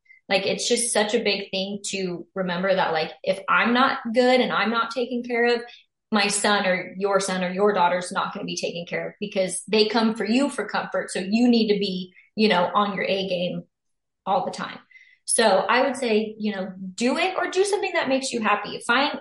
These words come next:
find an outlet to have a good mental health because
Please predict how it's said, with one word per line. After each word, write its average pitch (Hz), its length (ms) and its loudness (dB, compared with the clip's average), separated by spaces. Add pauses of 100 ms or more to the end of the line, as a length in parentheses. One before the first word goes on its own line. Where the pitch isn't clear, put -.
find 339 220 2
an 262 220 0
outlet 202 500 4 (760)
to 202 680 -2 (220)
have 220 340 0
a 190 120 -4
good 208 300 2
mental 190 440 -6
health - 340 -4 (160)
because 185 640 -2